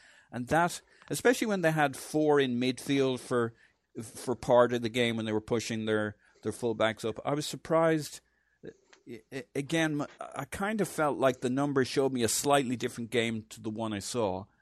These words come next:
But overall, when I watched Ramsey, I thought it was really good. I thought, uh,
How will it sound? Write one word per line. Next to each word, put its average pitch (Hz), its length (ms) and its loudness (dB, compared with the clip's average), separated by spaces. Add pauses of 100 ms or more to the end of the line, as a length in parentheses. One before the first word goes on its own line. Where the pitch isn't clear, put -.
(400)
But 143 140 4
overall, 175 560 4
when 131 120 -2
I 120 40 0
watched 139 340 -2
Ramsey, 123 460 -2 (600)
I 131 80 -2
thought 160 220 0
it 143 40 2
was 127 180 0
really 139 260 4
good. 120 480 4 (240)
I - 80 2
thought, 127 240 2 (400)
uh, 113 220 2